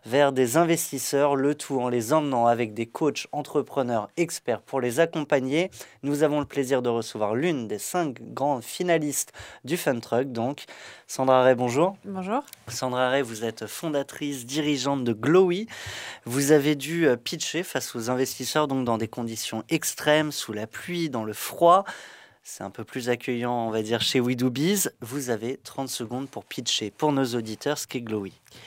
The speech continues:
Speaker 2: Alors, Glowy, c'est un système d'éclairage biologique qui fonctionne grâce aux propriétés, euh, d'organismes marins qui s'appelle la bioluminescence. Donc, il y a la capacité de ces organismes comme les méduses, euh, les, les calamars ou encore le plancton à produire de la lumière naturelle.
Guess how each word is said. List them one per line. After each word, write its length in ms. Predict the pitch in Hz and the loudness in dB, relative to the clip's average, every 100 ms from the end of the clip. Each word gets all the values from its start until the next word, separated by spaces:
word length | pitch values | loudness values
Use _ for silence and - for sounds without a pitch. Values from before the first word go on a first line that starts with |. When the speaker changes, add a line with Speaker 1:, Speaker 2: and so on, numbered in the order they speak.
| - - | -14 0
Speaker 2:
Alors, 200 | 196 175 | 2 4
Glowy, 360 | 180 214 247 311 | 4 4 4 2
c'est 180 | 240 208 | 0 0
un 140 | 208 | 0
système 480 | - 233 - 240 220 | -2 -6 2 2 2
d'éclairage 520 | 220 - 214 214 190 | 0 4 4 4 2
biologique 600 | 185 262 226 214 - 196 - - - | 4 6 6 2 -6 -12 -12 -20 -20
qui 140 | - - | -18 -12
fonctionne 500 | 214 208 - 240 240 | -6 -4 2 2 4
grâce 260 | 196 196 | 2 2
aux 60 | 196 | -4
propriétés, 880 | 180 220 - 233 220 214 - 233 233 | -4 -6 -4 -2 0 -2 0 2 4
euh, 280 | 190 175 170 | 4 2 2
d'organismes 760 | 202 214 202 220 - 202 180 | 0 2 0 0 -4 -4 -4
marins 440 | 180 196 196 208 294 - - - | 2 2 2 -2 -2 -12 -20 -20
qui 100 | - | -6
s'appelle 200 | 180 226 | 0 4
la 80 | 202 | 4
bioluminescence. 840 | 180 220 262 247 233 - 170 - - | 4 6 6 6 4 2 0 0 -6
Donc, 180 | 180 | -4
il 20 | 185 | -2
y 20 | |
a 40 | |
la 80 | 180 | 0
capacité 400 | 220 214 202 233 | 2 2 2 -2
de 60 | 214 | 2
ces 100 | 196 | 2
organismes 300 | 190 220 - | 2 0 -2
comme 140 | 196 | -2
les 80 | 185 | 0
méduses, 460 | 190 185 208 208 | -2 -2 -4 -2
euh, 140 | 180 175 | -2 -2
les, 180 | 170 170 | -2 -4
les 160 | 170 | -4
calamars 480 | 170 185 185 202 196 | 0 2 4 4 2
ou 20 | |
encore 220 | 175 190 | 0 0
le 80 | 185 | 0
plancton 380 | 170 196 - 254 | 2 0 2 2
à 80 | 202 | 2
produire 500 | - - 233 233 262 | 2 2 4 4 4
de 80 | 190 | 4
la 80 | |
lumière 260 | 180 196 226 | 2 4 4
naturelle. 540 | 196 - 127 226 294 | 2 0 0 2 0